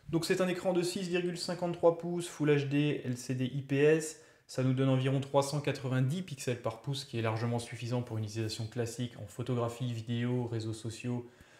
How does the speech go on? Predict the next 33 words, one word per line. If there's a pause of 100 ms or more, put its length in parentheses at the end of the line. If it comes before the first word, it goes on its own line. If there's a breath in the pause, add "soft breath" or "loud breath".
(240 loud breath)
euh,
et,
euh,
lisibilité
de
texte.
On
peut
pas,
euh,
faire
simplement
de
la
réalité
augmentée,
vous
pouvez
pas
mettre
de
casque,
euh,
réalité
augmentée
parce
que
la
définition
n'est
pas
assez
costaud.